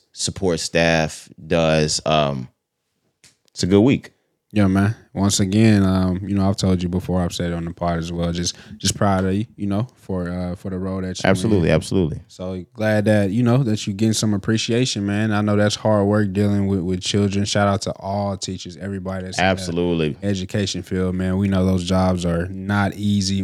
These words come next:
Speaker 2: Myself, I could never do it. So, you know, big ups to y'all. Shout out to y'all. Hope y'all enjoying y'all week. Hoping y'all getting some deals,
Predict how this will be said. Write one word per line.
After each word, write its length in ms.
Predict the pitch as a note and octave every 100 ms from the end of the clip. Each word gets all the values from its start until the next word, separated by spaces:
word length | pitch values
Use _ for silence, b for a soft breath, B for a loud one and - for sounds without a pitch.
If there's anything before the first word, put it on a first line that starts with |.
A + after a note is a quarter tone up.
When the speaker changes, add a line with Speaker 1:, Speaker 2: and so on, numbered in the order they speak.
| G#2
Speaker 2:
Myself, 720 | G#2 G#2+ G#2 A#2 G#2+ G#2+ - _ _ _ _ _
I 120 | G2 G2+
could 180 | B2
never 300 | A2+ A#2 A2+
do 260 | G#2 C3+ C3+
it. 160 | E2+ -
So, 420 | G2+ G2 F2+ -
you 140 | G#2+ G#2+
know, 160 | G2+
big 260 | F#2 A2 A2
ups 200 | A#2 A2
to 120 | A#2+
y'all. 400 | A2 A2+ G#2+ G#2 - _
Shout 280 | - A2 A2
out 180 | G#2+
to 100 | -
y'all. 320 | G#2+ G#2 G2+ G2+
Hope 220 | G#2+ G#2+
y'all 220 | G#2 G2+
enjoying 420 | G2 F#2 G#2 G2+
y'all 200 | G2 F#2+
week. 220 | G#2 G2
Hoping 280 | A2+ G#2 G2
y'all 240 | G2 F#2+ G2
getting 240 | G2+ G2+
some 240 | - F#2 F2+
deals, 560 | G2+ A2 G2+ G2+ -